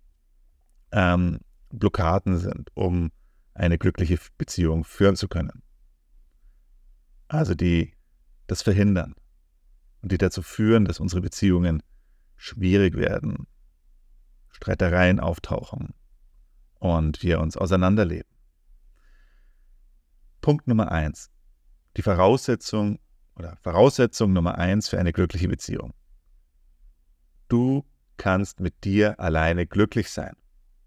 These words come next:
Nur wenn du mit dir alleine glücklich sein kannst, kannst du eben auch in einer Beziehung mit jemand anderen glücklich sein.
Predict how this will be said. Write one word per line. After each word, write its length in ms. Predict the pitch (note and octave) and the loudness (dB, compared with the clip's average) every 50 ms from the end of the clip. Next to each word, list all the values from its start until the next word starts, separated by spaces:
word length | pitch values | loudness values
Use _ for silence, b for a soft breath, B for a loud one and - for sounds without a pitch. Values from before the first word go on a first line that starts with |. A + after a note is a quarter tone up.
| _ _ _ _ _ _ _ _ _ _ _ _ _ _ _ _ _ _ _ _ _ _ _ _ _ _ _ _ _ _ _ _ _ | _ _ _ _ _ _ _ _ _ _ _ _ _ _ _ _ _ _ _ _ _ _ _ _ _ _ _ _ _ _ _ _ _
Nur 320 | G#2 G#2 B2 D3 E3+ E3+ | 0 2 4 6 6 6
wenn 120 | D3 B2+ A#2 | 6 6 2
du 80 | A2+ | 2
mit 240 | G#2+ G#2 G#2 - - | 0 0 -2 -2 -4
dir 320 | - C3 D3+ D#3 - - G2+ | -2 2 2 2 2 2 -2
alleine 420 | F#2+ F2+ F2+ F#2+ G2+ A#2+ B2 G#2+ | -2 0 2 2 2 0 0 -2
glücklich 380 | - - D3+ D#3 - G2 F2 - | 0 -2 -2 0 0 -6 -6 -4
sein 260 | - E2 D#2 D#2 D2+ | -6 -4 -2 -2 -4
kannst, 400 | - F2+ F2 A2 C#3 - - _ _ _ _ _ _ _ _ _ _ _ _ _ | -4 -4 -4 -4 -4 -8 -12 _ _ _ _ _ _ _ _ _ _ _ _ _
kannst 300 | - - F2+ F#2 - - | -4 -2 -2 -2 -2 -4
du 40 | - | -4
eben 140 | F2 F#2+ - | -2 -2 -2
auch 140 | F#2+ F#2 - | -2 -4 -4
in 100 | G#2 G#2 | -2 -2
einer 200 | F#2+ F#2 F2+ F#2 | 0 0 0 0
Beziehung 680 | G2 - - - - - B2 B2+ B2+ G#2+ F2 D#2 - - _ _ | -2 -6 -8 -8 -6 -2 2 2 4 2 2 0 -4 -10 _ _
mit 120 | - _ - | -20 _ -6
jemand 340 | - - F2 F#2 G2 - - | -4 -2 -2 -4 -4 -4 -2
anderen 400 | F#2 F2+ F2 F2 E2 E2 D2+ - | 0 0 2 0 0 -2 -4 0
glücklich 340 | - F#2+ F2+ - - - | 0 0 0 0 -8 -10
sein. 240 | - - - - - | -10 -12 -12 -14 -14